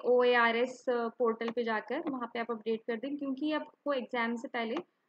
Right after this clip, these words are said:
रजिस्टर्ड mobile number और email पे भी इन्फॉर्म करेंगे। But in case अगर email आप तक नहीं पहुँच पाया या message नहीं पहुँच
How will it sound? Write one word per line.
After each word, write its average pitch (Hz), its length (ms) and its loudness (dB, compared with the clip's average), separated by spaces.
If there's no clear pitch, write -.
रजिस्टर्ड 294 500 0
mobile 254 380 4
number 247 360 0
और 247 300 0
email 254 340 0
पे 269 140 -2
भी 240 100 -2
इन्फॉर्म 226 440 -4
करेंगे। 214 400 -8
But 262 200 0
in 269 100 0
case 262 300 2
अगर 240 320 -2
email 269 300 0
आप 254 280 6
तक 262 160 2
नहीं 254 280 -2
पहुँच 262 340 0
पाया 240 200 0
या 240 100 -4
message 233 380 -4
नहीं 233 200 -2
पहुँच 254 280 -4